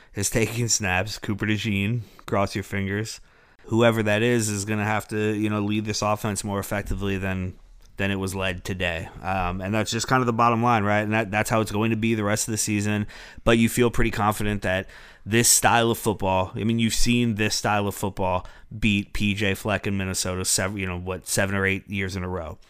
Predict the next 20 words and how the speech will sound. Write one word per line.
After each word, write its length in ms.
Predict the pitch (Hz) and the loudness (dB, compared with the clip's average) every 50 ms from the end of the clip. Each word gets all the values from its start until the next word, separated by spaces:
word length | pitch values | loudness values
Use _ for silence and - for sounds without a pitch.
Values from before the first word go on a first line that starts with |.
| _ - | _ -6
You've 180 | - 101 95 - | -4 -4 -2 -2
seen 200 | - - 110 113 | 0 2 2 2
it 80 | 98 | 2
beat 180 | 98 107 107 98 | 0 0 0 0
Northwestern 640 | 101 101 98 - 113 107 107 104 - - 110 104 | 0 -2 -2 0 0 2 2 2 2 2 0 0
more 180 | 101 101 98 98 | 0 0 2 2
often 300 | 98 95 - - 110 101 | 2 2 2 0 -4 -4
than 160 | 98 95 98 | -2 -2 0
not, 320 | 104 104 104 101 104 - - - - - - - - | 2 2 2 2 0 -2 -8 -18 -20 -20 -20 -14 -4
uh, 60 | - | -2
and 260 | 98 92 92 92 92 101 | 0 0 0 0 0 0
that, 200 | 101 98 - - | 0 -2 -2 -6
that 240 | - - 95 92 92 | -10 -6 -4 -2 -2
game 160 | 92 95 95 | -2 -2 -2
will 80 | 98 98 | -2 -2
be 140 | 98 98 95 | 0 0 0
at 80 | 95 | 0
Wrigley 300 | 95 98 98 92 95 92 | 0 0 0 0 -2 -4
Field. 400 | - - 107 92 87 87 87 90 - - - - - - _ - | -4 -6 -6 -4 -4 -6 -6 -10 -14 -18 -20 -20 -20 -20 _ -6
You've 260 | 101 95 98 90 | -4 -2 -2 -2